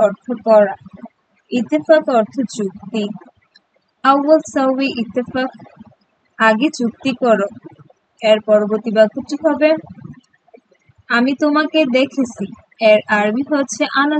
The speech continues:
সুফ ইনতা। আনা অর্থ আমি, সুফ অর্থ দেখা, ইনতা অর্থ তোমাকে। আনা সুফ ইনতা, আমি তোমাকে দেখেছি। এর পরবর্তী বাক্যটি হবে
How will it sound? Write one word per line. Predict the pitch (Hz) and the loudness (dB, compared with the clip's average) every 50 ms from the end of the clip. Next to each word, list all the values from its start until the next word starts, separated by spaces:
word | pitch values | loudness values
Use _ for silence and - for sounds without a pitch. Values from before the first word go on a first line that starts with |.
| 294 - | -4 -4
সুফ | - 269 - - - - 240 | -8 -10 -10 -10 -6 -2 -2
ইনতা। | 233 233 214 - 240 240 240 247 - _ - - - - - - - _ _ _ _ _ _ _ _ _ _ | 0 0 0 0 -2 -2 -2 -4 -8 _ -20 -20 -20 -20 -20 -20 -20 _ _ _ _ _ _ _ _ _ _
আনা | - 240 254 269 285 311 311 269 220 208 | -2 0 0 2 0 0 -2 -2 -2 -4
অর্থ | 202 190 190 - 240 247 220 202 | -4 -6 -8 -8 -4 -4 -4 -4
আমি, | 196 190 190 - 254 254 247 - _ _ _ _ _ | -4 -6 -10 -12 -18 -20 -20 -20 _ _ _ _ _
সুফ | - - - 294 302 302 233 - - 226 214 | -20 -10 -6 -6 -6 -6 -6 0 2 4 4
অর্থ | 214 214 - - 269 247 196 214 | 4 2 -2 -4 -4 -2 2 2
দেখা, | 214 214 208 - - 208 202 - - - - - - _ _ _ _ _ _ _ _ | 2 2 2 0 -6 -12 -12 -12 -14 -20 -20 -20 -20 _ _ _ _ _ _ _ _
ইনতা | 285 285 302 311 294 - 214 - - 226 220 | 0 0 0 2 2 4 4 4 6 4 4
অর্থ | 214 214 - - 269 262 - - | 4 2 -2 -6 -6 -4 -2 -2
তোমাকে। | 262 254 254 247 247 233 - 247 240 - - - _ - 247 - - - - _ _ _ _ _ _ _ _ _ _ | -2 0 0 0 -2 -2 -4 -6 -8 -8 -10 -16 _ -20 -20 -20 -20 -20 -20 _ _ _ _ _ _ _ _ _ _
আনা | - 277 285 302 311 330 330 330 | 2 2 4 4 4 2 0 0
সুফ | - 320 311 311 - - - 277 285 | 0 -2 -2 -2 -6 -6 -2 0 0
ইনতা, | 285 294 269 - 240 190 - - - _ - 196 - _ _ _ - - _ _ _ _ _ _ _ _ _ - | 0 0 2 2 2 2 0 -2 -6 _ -18 -18 -18 _ _ _ -20 -20 _ _ _ _ _ _ _ _ _ 0
আমি | - 240 240 254 285 269 - | 2 2 2 2 2 2 2
তোমাকে | 311 311 311 320 320 320 320 320 269 294 | 2 4 4 2 2 2 0 0 0 0
দেখেছি। | 294 294 - 262 254 - - - 196 190 _ _ - - _ _ _ _ _ _ _ _ _ _ _ - - _ _ - 226 | -2 -2 -2 -6 -8 -8 -8 -12 -14 -14 _ _ -20 -20 _ _ _ _ _ _ _ _ _ _ _ -20 -20 _ _ 2 4
এর | 220 220 220 - | 4 4 4 4
পরবর্তী | 226 226 226 226 220 226 214 - 240 208 | 4 4 4 4 0 -2 -4 -6 0 2
বাক্যটি | 226 220 214 - 285 262 - 320 330 320 | 2 2 2 0 -6 -8 -6 -6 0 2
হবে | 311 311 294 262 302 | 2 2 4 6 4